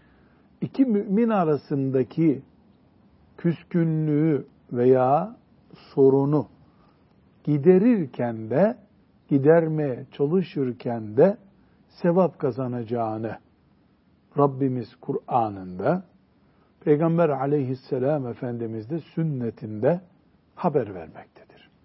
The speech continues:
Biz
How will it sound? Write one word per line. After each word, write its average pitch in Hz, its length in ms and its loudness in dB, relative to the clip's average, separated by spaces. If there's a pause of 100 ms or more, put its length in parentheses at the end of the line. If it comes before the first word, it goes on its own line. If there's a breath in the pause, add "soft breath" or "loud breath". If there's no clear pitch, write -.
(3500 soft breath)
Biz 220 160 4